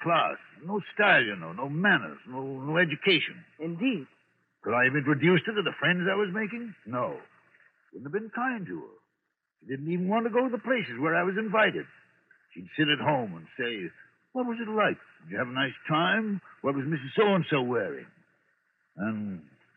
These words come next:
Speaker 1: she loved me. I'll put that to her credit. But
Speaker 2: You left her?
Speaker 1: I thought it was the kindest thing to do, yes. She went away. Then I heard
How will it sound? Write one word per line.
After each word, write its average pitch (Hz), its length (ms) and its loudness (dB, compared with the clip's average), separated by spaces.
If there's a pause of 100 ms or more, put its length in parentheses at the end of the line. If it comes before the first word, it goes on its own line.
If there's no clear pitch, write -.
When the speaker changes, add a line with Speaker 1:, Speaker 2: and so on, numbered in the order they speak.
(420)
Speaker 1:
she 127 120 2
loved 123 380 2
me. 98 160 -10 (140)
I'll 107 260 -4
put 113 200 -8
that 120 200 4
to 82 140 -6
her 73 80 -6 (120)
credit. - 280 -10 (840)
But 107 160 -4 (400)
Speaker 2:
You 180 140 -2
left 208 320 0
her? 254 160 -8 (360)
Speaker 1:
I 104 100 -2
thought 135 200 2
it 135 80 -2
was 117 120 -4
the 101 120 -6
kindest 135 380 2
thing 131 140 -4
to 113 80 -2
do, 110 320 -4
yes. 92 240 -4 (520)
She 113 60 -2
went 151 180 4
away. 127 260 2 (1080)
Then 131 80 0
I 131 160 4
heard 147 320 2